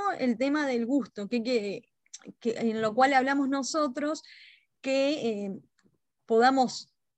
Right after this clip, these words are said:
comer sanamente y de esta manera,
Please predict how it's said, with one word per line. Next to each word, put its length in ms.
comer 480
sanamente 960
y 100
de 140
esta 260
manera, 600